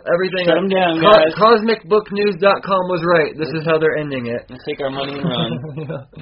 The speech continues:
Speaker 1: Fucking stupid. No, I am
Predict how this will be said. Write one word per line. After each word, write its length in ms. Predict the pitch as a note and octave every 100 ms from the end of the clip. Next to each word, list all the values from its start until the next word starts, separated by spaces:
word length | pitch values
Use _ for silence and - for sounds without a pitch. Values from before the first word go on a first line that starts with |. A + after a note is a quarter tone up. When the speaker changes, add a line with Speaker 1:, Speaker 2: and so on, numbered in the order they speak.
| B2 - - _ _ -
Speaker 1:
Fucking 260 | - - - _
stupid. 360 | - B1+ - C2+ G#2+ _ _
No, 140 | - D3 E2+ G#2+ F#3+ E4 -
I 80 |
am 160 | D#3+